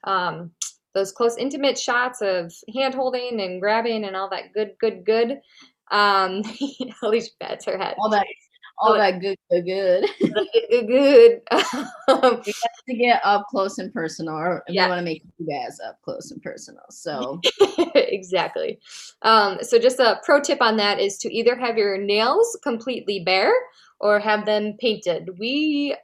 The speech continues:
Speaker 1: are not friends of chipped nails, of nails that haven't been done in three months, just things that are still on it. Um, I know that's,
Speaker 2: Great
Speaker 1: I mean,
Speaker 2: colors.
Speaker 1: yeah, colors, just, I would, we would say neutral is probably the best for that too.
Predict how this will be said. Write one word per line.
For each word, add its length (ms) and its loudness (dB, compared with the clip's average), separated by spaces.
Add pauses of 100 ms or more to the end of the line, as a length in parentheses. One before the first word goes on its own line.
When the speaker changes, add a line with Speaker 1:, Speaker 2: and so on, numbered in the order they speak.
Speaker 1:
are 200 -2
not 280 -2
friends 280 -4
of 140 -8
chipped 320 -2
nails, 680 0
of 400 -6 (720)
nails 400 0
that 460 2
haven't 480 -2
been 220 0
done 260 -2
in 180 -6
three 200 -6
months, 500 0
just 280 -8
things 220 -4
that 160 -4
are 80 -8
still 260 -8
on 240 2
it. 240 0 (160)
Um, 440 -4 (720)
I 140 -6
know 200 -4
that's, 300 -4
Speaker 2:
Great 200 -8 (140)
Speaker 1:
I 40 2
mean, 160 2
Speaker 2:
colors. 200 -6 (340)
Speaker 1:
yeah, 580 0 (200)
colors, 680 2
just, 380 -4
I 120 0
would, 180 -4
we 100 0
would 160 -2
say 120 -6
neutral 400 -6
is 80 -10
probably 300 -4
the 60 -8
best 280 -8
for 80 -8
that 220 -8
too. 380 0